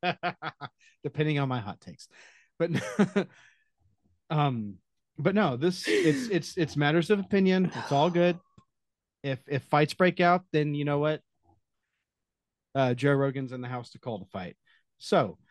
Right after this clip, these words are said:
Speaker 2: Mike's getting his ass whooped.
Speaker 1: normally,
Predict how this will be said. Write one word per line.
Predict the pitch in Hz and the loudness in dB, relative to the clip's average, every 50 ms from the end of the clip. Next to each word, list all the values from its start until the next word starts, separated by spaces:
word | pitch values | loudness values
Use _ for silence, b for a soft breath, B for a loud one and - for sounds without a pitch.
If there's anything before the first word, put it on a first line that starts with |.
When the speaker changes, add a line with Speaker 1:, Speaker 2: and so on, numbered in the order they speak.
| _ _ _ _ _ _ _ _ - - _ _ - - - - - - - - | _ _ _ _ _ _ _ _ -20 -20 _ _ -20 -20 -20 -20 -20 -8 4 6
Speaker 2:
Mike's | 214 190 147 165 - | 6 6 6 6 4
getting | - 180 - | 4 4 6
his | 165 160 165 | 6 6 6
ass | 151 127 156 - | 6 4 4 6
whooped. | 156 156 147 - - - 165 | 6 8 8 6 4 0 0
Speaker 1:
normally, | 180 214 262 320 349 294 277 240 226 208 196 185 180 170 143 | 2 4 4 4 4 4 4 4 6 6 6 4 4 2 -2